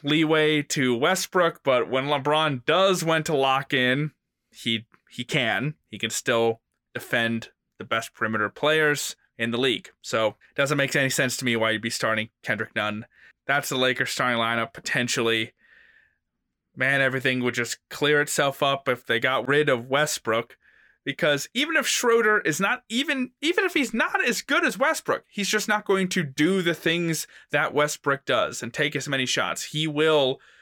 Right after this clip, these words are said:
conform to the play style that LeBron James wants to play with.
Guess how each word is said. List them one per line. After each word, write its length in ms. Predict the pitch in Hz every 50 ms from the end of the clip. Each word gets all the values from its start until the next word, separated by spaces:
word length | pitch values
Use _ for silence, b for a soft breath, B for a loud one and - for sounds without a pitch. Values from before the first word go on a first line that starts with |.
| b b b
conform 840 | - 170 139 131 - - 165 170 180 165 131 117 117 117 123 139 - _ _ _ _ _ _ _ _ _ _
to 460 | - 170 143 135 135 135 135 131 127 135
the 200 | 135 127 123 123 _ -
play 220 | - 151 156 160
style 580 | 151 - - 120 104 107 110 107 107 120 131 139 -
that 100 | 110 92
LeBron 420 | 90 117 - 127 117 117 123 123
James 380 | 120 127 120 120 120 120 - -
wants 320 | 127 123 123 123 - -
to 100 | - 127
play 260 | - - 139 127 113
with. 280 | 98 85 78 78 76 -